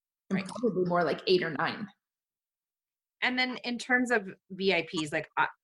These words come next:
Speaker 2: I know that a lot of people, there's a lot of people in our business that don't even have a V I P group. They
Speaker 1: Mm-hmm.
Speaker 2: just strictly run it on their public page. So it's not, like, a requirement. You don't have to have one, but would you say, like, four to six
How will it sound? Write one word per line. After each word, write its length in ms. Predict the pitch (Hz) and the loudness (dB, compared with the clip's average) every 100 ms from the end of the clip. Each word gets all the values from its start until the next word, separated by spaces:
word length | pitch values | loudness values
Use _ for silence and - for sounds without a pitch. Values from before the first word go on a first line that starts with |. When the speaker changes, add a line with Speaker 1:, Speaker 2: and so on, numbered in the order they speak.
| _ | _
Speaker 2:
I 180 | 185 190 | -4 0
know 280 | 202 196 185 | 0 0 0
that 140 | 170 160 | -2 -4
a 60 | 160 | -4
lot 280 | 160 156 160 | 2 2 2
of 80 | 156 | -4
people, 540 | 175 151 156 151 147 | -12 -8 -2 -2 0
there's 140 | 190 208 | 0 2
a 60 | |
lot 120 | 220 233 | 2 0
of 60 | |
people 200 | 302 311 | -4 -4
in 80 | 233 | -2
our 100 | 165 | 0
business 320 | 165 170 156 | 0 -2 -6
that 120 | 160 | -6
don't 140 | 147 151 | -4 -2
even 140 | 139 | -4
have 260 | 139 120 143 | -4 -8 -8
a 40 | |
V 180 | 165 180 | -8 -6
I 100 | 180 | -6
P 100 | 196 | -8
group. 240 | 196 220 - _ _ | -8 -6 -8 _ _
They 140 | 165 | -4
Speaker 1:
Mm-hmm. 200 | 151 147 139 | -2 -2 -6
Speaker 2:
just 360 | - 143 - - | -6 -6 -6 -10
strictly 340 | - 156 - 139 | -6 -6 -6 -4
run 180 | 135 | -4
it 120 | 135 - | -4 -6
on 160 | 147 139 | -6 -6
their 120 | 135 - | -6 -8
public 220 | 135 - - | -8 -10 -12
page. 320 | 127 127 - | -10 -8 -6
So 440 | - 185 170 - - _ _ _ - | -4 -2 0 -2 -4 _ _ _ -10
it's 140 | - | -2
not, 160 | 294 - | -2 0
like, 140 | - | -2
a 40 | |
requirement. 760 | 151 143 - 143 131 180 262 285 | -2 -2 -6 -4 -2 -2 -4 -6
You 80 | 180 | -6
don't 180 | 165 139 | -6 -6
have 260 | - 160 | -8 -8
to 60 | - | -10
have 260 | 143 135 151 | -4 -2 -2
one, 180 | 226 233 | -4 -2
but 220 | 196 185 | -4 -2
would 160 | 185 | -4
you 160 | 196 208 | -4 -6
say, 260 | - 196 220 | -2 0 4
like, 220 | 202 185 - | 2 0 -4
four 200 | 180 180 | -4 -4
to 80 | 170 | -4
six 260 | - 190 | -10 -14